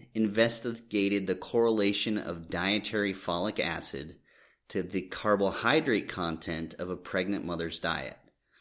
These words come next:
The researchers then assessed folic acid deficiency against risk of birth defect and then correlated that to the carbohydrate content.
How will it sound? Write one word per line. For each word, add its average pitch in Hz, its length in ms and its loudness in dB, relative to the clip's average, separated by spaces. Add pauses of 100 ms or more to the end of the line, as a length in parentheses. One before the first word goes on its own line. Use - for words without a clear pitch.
(400)
The 98 120 0
researchers 101 920 0
then 113 540 2
assessed - 560 0
folic 92 560 2
acid 82 420 -2
deficiency 87 1200 -2 (380)
against 98 460 2
risk 92 460 2
of 87 220 -2
birth 113 360 4
defect 80 680 -2
and 92 100 -4
then 92 120 -2
correlated 95 640 2
that 78 300 -4
to - 60 -10
the 90 80 -6
carbohydrate 90 800 -2
content. - 520 -10